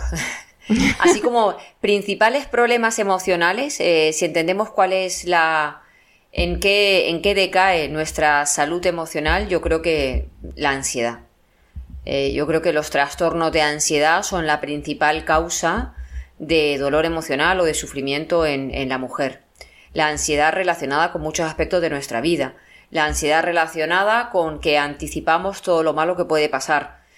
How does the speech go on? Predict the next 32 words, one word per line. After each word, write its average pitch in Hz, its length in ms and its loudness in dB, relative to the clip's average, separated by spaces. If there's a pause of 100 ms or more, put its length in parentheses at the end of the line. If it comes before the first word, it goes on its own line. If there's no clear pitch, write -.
(120)
Tenemos 170 400 0
también 170 280 0
ansiedad 170 720 2
porque 151 320 0
ese 160 200 0
nivel 165 260 -2
de 165 80 -2
exigencia 175 480 -4
y 160 40 0
perfeccionismo 151 800 -2
que 139 80 -2
nos 143 140 -2
hemos 156 180 -4
impuesto 185 640 -2 (360)
nos 165 200 -4
impide 180 400 0
a 170 60 4
veces 196 500 -2
dedicar 151 360 0
el 165 120 -6
tiempo 170 280 0
adecuado 165 400 0
a 143 60 -4
cada 147 200 2
tarea 190 440 0 (440)
y 185 180 -2
disfrutar 160 540 0
de 180 80 0
las 170 140 -2
cosas 170 280 -4
que - 80 0
hacemos. 151 500 -4